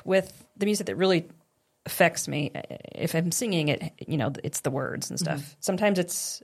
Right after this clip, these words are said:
Speaker 1: uh, you'll sing in Latin or something and you don't know what the words mean.
Speaker 2: <laughs>
Speaker 1: But if there are words, I get a little,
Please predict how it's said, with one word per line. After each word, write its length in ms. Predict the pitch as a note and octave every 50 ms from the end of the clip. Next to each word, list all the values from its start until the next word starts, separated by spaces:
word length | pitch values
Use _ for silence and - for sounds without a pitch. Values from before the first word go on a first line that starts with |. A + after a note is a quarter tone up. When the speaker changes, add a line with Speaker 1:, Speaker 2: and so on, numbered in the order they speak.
| _ -
Speaker 1:
uh, 60 | D3+ -
you'll 240 | D#3 D3 D3 E3 D#3
sing 280 | C#3+ - - - F3+ D3+
in 100 | D3 C#3+
Latin 320 | C#3+ C#3+ C#3+ - - -
or 80 | C#3 D3+
something 340 | - D#3 D3 - - -
and 80 | - -
you 60 | - -
don't 180 | - D#3 -
know 160 | - D#3+ D3+
what 180 | D3 D3 - -
the 80 | - -
words 240 | D#3 D3+ D#3+ F3+
mean. 240 | F3+ F3+ F#3 F#3+ F#3+ - D3+ - - -
Speaker 2:
<laughs> 260 | - - - - - -
Speaker 1:
But 300 | A#3 F3 - - - - - _ _ _ _ _ _ _ _ _ _ _ _ _ _ _ _ _ _ _ _ _ _ _ _
if 120 | F#3 F3+ -
there 160 | G#3+ G3+ F#3
are 140 | E3+ D#3 D#3
words, 840 | D#3+ F#3 G#3 G#3 F#3 D#3+ D3+ C#3+ C#3+ C#3+ - - - - - - - _ _ _ _ _ _ _ _ _ _ _
I 100 | E3+ D#3
get 220 | D#3+ D#3 E3+ D#3+ D#3
a 40 | D3
little, 260 | D3+ C#3+ C#3+ F3+